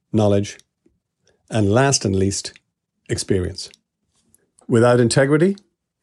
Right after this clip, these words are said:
motivation is dangerous. Without motivation, capacity is impotent. Without capacity, understanding is limited.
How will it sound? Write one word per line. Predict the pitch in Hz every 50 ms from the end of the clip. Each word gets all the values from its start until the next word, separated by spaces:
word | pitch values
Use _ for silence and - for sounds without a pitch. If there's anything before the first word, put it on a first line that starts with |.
| _ _ _
motivation | - 110 113 104 104 95 104 113 113 - 113
is | 101 98 90
dangerous. | - 92 90 85 82 - - - - - - - _ _ _ _ _ _ _ _ _ _ _ _ _ _ _ _ _ _ _ _ _ _ _ _ _ _ -
Without | 110 101 107 104 107 110
motivation, | 107 107 101 95 104 117 131 127 - 190 190 - _ _ _ _ _ _ _ _ _ _ _ _ _ _ _ - - - _ _ _ _
capacity | - - - - 120 113 110 - 110 104 110 120 - _ _
is | - 98 95 - -
impotent. | 104 98 92 92 92 - - 92 95 - - - _ _ _ _ _ _ _ _ _ _ _ _ _ _ _ _ _ _ _ -
Without | - 101 110 110 110 -
capacity, | - 95 - 147 165 - - - 92 98 104 110 - _ _ _ _ _ _ _ _ _ _ _ _ -
understanding | 117 107 95 90 - - - 101 98 98 92 87
is | 85 87
limited. | 101 92 85 82 92 92 -